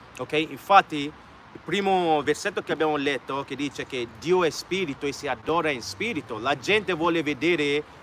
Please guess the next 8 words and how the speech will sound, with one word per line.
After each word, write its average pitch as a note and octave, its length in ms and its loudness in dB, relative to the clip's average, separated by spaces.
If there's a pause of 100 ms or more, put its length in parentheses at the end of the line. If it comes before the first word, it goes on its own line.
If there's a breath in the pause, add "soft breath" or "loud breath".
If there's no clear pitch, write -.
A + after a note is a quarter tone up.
(140)
fisicamente, G3 960 0 (420)
ok? D3+ 320 0 (1000)
Un E3+ 180 0
uomo A3+ 260 4
che F3 140 0
adora D#3+ 320 4
il C#3+ 120 0
padre C#3 560 2